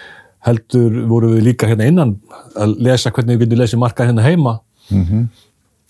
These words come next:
Speaker 1: Þá hérna, þá hérna fórum við í, í hérna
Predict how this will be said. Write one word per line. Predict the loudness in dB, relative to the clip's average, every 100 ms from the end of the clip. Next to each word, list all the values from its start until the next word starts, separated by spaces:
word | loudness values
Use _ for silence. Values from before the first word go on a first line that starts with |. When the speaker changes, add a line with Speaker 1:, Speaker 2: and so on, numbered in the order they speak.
| -14
Speaker 1:
Þá | -2 0 2
hérna, | 0 0 0 0 2 0 -2 -4 -12 -18 _ _ _ _ _ _ _ _ -20 -8
þá | -2 0
hérna | 0 0 0 0 0 0 -2
fórum | 0 0 2
við | 2
í, | 2 0 -4 _
í | -4 0 2 0
hérna | -2 -4 -2